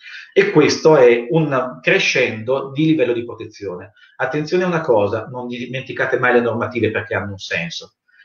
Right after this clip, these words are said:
La legge ottantuno zero otto, che è quella che disciplina la protezione nei luoghi di lavoro,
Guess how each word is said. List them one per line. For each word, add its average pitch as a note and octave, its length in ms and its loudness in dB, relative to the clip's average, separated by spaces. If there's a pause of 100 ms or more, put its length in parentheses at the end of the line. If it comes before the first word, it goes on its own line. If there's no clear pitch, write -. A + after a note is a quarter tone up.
(220)
La C3 100 0
legge F3 240 6
ottantuno D3+ 420 4
zero A#2+ 340 6
otto, - 800 0
che B2+ 300 4
è G2+ 320 -4
quella A#2+ 240 0
che A2+ 100 -6
disciplina A#2 540 -6
la G2 100 -6
protezione B2 540 -6
nei G#2+ 160 -6
luoghi A2+ 240 2
di G#2+ 100 -2
lavoro, G2+ 540 -4